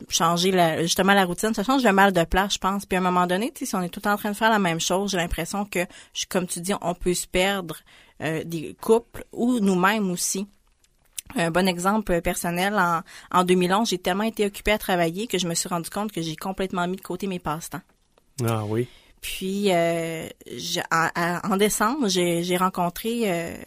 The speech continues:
Speaker 1: des personnes qui m'ont, qui m'ont parlé de, de, de plaisir, de relaxation, de yoga. Puis je suis comme, My God, c'est donc ben le fun, hein.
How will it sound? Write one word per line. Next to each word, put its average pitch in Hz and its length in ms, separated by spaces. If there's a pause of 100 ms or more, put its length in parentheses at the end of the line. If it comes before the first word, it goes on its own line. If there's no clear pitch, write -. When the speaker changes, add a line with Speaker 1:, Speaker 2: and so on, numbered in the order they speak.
(200)
Speaker 1:
des 185 120
personnes 214 560
qui - 140
m'ont, 170 300
qui 175 160
m'ont 170 140
parlé 185 380
de, 170 160
de, 160 220 (420)
de 165 100
plaisir, 180 1160
de 160 120
relaxation, 185 920
de 180 100
yoga. 170 280
Puis - 80
je - 40
suis 160 80
comme, 170 180
My 226 200
God, 196 260
c'est 170 200
donc 220 240
ben 190 120
le 170 80
fun, 220 420
hein. 180 100